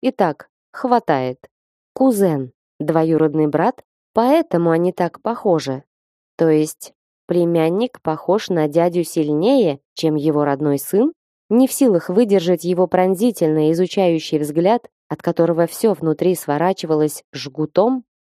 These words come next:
и на руках волоски поднимались дыбом, я медленно опустила глаза и не смела,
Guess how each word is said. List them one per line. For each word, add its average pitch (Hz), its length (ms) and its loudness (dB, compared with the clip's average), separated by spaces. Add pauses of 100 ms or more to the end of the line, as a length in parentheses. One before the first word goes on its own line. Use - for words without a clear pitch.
и 220 80 2
на 240 140 4
руках 247 380 0
волоски 226 480 0
поднимались 175 640 0
дыбом, 165 480 0 (360)
я 180 220 0
медленно 247 640 2
опустила 165 600 -2
глаза 165 460 0 (140)
и 247 120 2
не 233 180 4
смела, 214 640 0